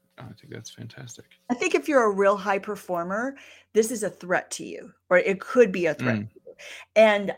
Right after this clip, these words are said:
Speaker 2: I have felt that way before. I have noticed, "Gosh, I'm putting so much pressure on myself about whether I'll make the right decision." And now I have the tools to realize, "Are you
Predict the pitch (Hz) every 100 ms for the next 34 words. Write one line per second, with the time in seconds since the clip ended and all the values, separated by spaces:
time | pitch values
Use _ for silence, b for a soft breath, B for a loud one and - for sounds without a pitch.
0 | - 202 196 202 190 190 214 196 190 302
1 | 370 - 160 160 156 - - 208 240 196
2 | 190 226 240 202 165 - 220 208 208 185
3 | 202 175 - 220 214 - 214 214 185 170
4 | 180 180 175 - 180 190 180 180 165 170
5 | 170 - 175 196 190 170 160 B B B
6 | - 196 208 254 330 294 185 - - 185
7 | 175 - 185 175 165 156 160 - _ b
8 | b b - 320